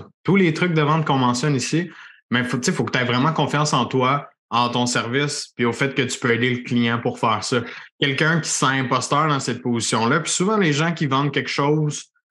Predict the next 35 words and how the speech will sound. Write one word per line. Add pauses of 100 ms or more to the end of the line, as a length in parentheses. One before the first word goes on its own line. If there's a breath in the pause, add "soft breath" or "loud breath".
(360)
je (100)
pourrais
dire, (600)
en
quoi
ils
ont
même
pas
confiance,
là,
ou
qui
sont
pas
convaincus
que
ça
apporte (360)
vraiment
de
la
valeur,
ce
qu'ils
vendent,
ils
seront
pas
capables
de
mettre
ça
en
place